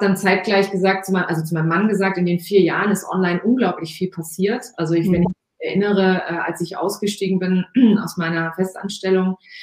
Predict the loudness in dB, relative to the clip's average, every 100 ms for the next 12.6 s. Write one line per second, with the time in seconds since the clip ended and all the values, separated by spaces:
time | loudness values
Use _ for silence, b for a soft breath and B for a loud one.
0 | B B _ 0 2 0 2 2 4 2
1 | 4 2 2 0 4 6 6 4 0 4
2 | 4 6 2 2 0 -2 -4 -4 -2 0
3 | -2 -2 -2 0 0 2 0 -2 -6 -6
4 | -10 -8 -6 0 -2 0 -4 -2 -6 -4
5 | -6 -4 -6 -6 -10 B B B -4 -2
6 | -2 -6 -4 -4 -2 -6 -4 -4 -2 0
7 | 0 -2 -4 -4 -2 0 0 0 -6 -10
8 | -12 -8 -4 -4 -6 -10 _ -4 -2 -4
9 | -4 -2 -2 -2 0 0 0 0 -2 -2
10 | 0 2 2 2 -2 -4 -4 -2 -2 -2
11 | 0 2 4 2 2 -4 0 2 4 2
12 | B B B -8 -8 -8